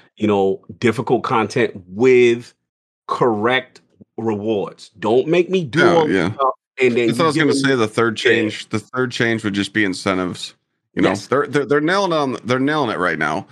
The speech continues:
Speaker 1: Yes.
Speaker 2: There's incentives to play the game. There's incentives to grind. It just, you need to keep that going. As long as we got P V E content to grind, like incentives,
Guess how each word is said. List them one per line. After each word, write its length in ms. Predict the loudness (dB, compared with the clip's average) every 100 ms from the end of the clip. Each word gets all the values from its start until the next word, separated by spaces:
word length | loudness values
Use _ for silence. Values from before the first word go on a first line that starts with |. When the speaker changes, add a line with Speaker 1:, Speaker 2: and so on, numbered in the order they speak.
| _
Speaker 1:
Yes. 180 | -8 -4
Speaker 2:
There's 140 | -4
incentives 420 | -6 -4 -4 -4 -4
to 80 |
play 240 | -4 0 0
the 100 | 0
game. 380 | 0 0 -2 -2
There's 200 | -4 -4
incentives 500 | -4 -2 -2 -4 -6
to 100 | -6
grind. 560 | 0 2 2 0 -2 -4
It 60 | -6
just, 240 | -8 -6
you 60 | -2
need 140 | 0
to 60 | -2
keep 240 | -4 -4
that 200 | -2 -2
going. 400 | 0 0 0 -4 -8 -20 -12 -6
As 100 | 0
long 140 | 0
as 120 | 0
we 60 | 0
got 220 | 0 0
P 140 | -4 -2
V 200 | -2 -2
E 40 |
content 460 | -2 -2 0 -2 -2
to 60 |
grind, 360 | -2 -4 -4 -4
like 180 | -4 -4
incentives, 760 | -6 -2 -2 -2 -4 -6 -12